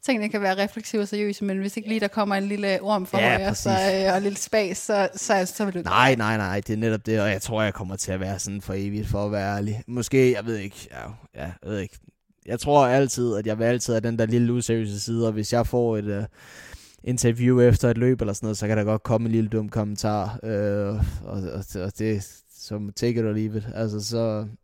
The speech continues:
Speaker 2: og det, jeg ved også, at, øh, ja, internationalt, så er der mange, der ikke kan lide det. Men, øh, jeg bliver bare ved med at gøre, hvad jeg gør. Og så er, der er det der, hvor det er godt, jeg ikke tænker så meget over, hvad andre de tænker om mig,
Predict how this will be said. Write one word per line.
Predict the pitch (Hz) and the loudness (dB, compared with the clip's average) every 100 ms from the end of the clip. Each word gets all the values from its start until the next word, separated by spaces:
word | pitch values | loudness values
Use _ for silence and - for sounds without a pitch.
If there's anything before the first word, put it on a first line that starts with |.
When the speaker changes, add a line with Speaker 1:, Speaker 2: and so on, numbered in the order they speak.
| _ | _
Speaker 2:
og | 117 113 | -6 0
det, | 123 117 | 2 4
jeg | 113 120 | 2 4
ved | 139 127 | 6 6
også, | 120 113 110 | 4 2 0
at, | 104 | 0
øh, | 113 107 101 104 | 0 0 -2 -4
ja, | 87 101 - | -8 -8 -6
internationalt, | 139 139 139 117 120 113 101 98 | -4 0 2 0 -2 -4 -4 -2
så | 120 | -2
er | |
der | 110 | -2
mange, | 107 110 101 | -4 -6 -6
der | |
ikke | 101 - | -8 -6
kan | 110 | -4
lide | 107 | -4
det. | 104 - _ | -6 -14 _
Men, | 123 110 | -10 -8
øh, | 110 107 113 - _ - _ - | -8 -8 -10 -16 _ -20 _ -8
jeg | 98 | -4
bliver | 104 | -4
bare | 92 95 | -2 -2
ved | 101 | -2
med | 101 | -2
at | 98 | -2
gøre, | 104 | -2
hvad | 104 | 0
jeg | 104 107 | -2 -2
gør. | 104 107 | -4 -4
Og | 120 | -6
så | - | 2
er, | 127 127 | 4 6
der | 135 | 6
er | 127 | 6
det | 117 | 4
der, | 123 | 2
hvor | 117 110 | 0 0
det | 107 | -2
er | |
godt, | 117 110 | -2 0
jeg | 110 | 0
ikke | 110 | -2
tænker | - 113 113 | -4 -2 -2
så | 113 | -4
meget | 110 107 | -6 -4
over, | 107 113 | -4 -4
hvad | |
andre | 110 117 113 | -4 -4 -4
de | 113 | -4
tænker | 117 117 117 | -6 -4 -4
om | |
mig, | 113 120 | -4 -2